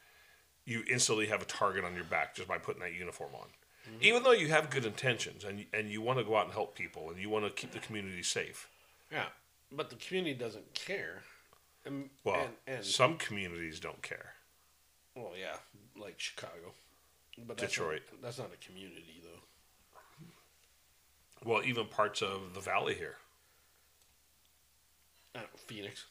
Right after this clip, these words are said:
Speaker 1: Yeah.
Speaker 2: Yeah. Well, I mean, where, where you live, where I work, besides the fact that the fucking police t-, took the knee
Speaker 1: Oh, yeah.
Speaker 2: to, you know, and
Speaker 1: To
Speaker 2: the peop-,
Speaker 1: appease.
Speaker 2: yeah, people were not, trust, trust me,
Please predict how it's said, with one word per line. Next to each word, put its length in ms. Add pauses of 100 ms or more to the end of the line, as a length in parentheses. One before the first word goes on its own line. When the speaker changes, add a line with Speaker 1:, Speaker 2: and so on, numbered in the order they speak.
Speaker 1:
Yeah. 180 (260)
Speaker 2:
Yeah. 60 (1500)
Well, 100
I 40
mean, 160 (360)
where, 280 (800)
where 120
you 140
live, 320
where 120
I 120 (100)
work, 480 (1400)
besides 380
the 60
fact 340
that 100
the 80
fucking 380
police 260
t-, 160 (100)
took 200
the 80
knee 340 (540)
Speaker 1:
Oh, 180
yeah. 500
Speaker 2:
to, 120 (360)
you 140
know, 120 (240)
and 100
Speaker 1:
To 60
Speaker 2:
the 140
peop-, 20 (260)
Speaker 1:
appease. 80
Speaker 2:
yeah, 160
people 380
were 100
not, 260
trust, 280 (120)
trust 260
me, 120